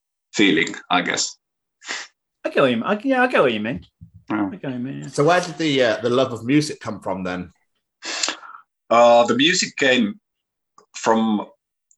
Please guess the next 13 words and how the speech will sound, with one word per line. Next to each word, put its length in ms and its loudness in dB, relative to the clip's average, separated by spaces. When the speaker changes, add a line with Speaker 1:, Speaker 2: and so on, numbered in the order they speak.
Speaker 1:
like, 200 -2
I 120 2
guess 300 0
from 320 -2
father, 520 0
and, 240 -6
uh, 240 0
it 300 -4
did, 260 -2
it 140 -10
did. 220 -2
Like, 300 0
uh, 280 0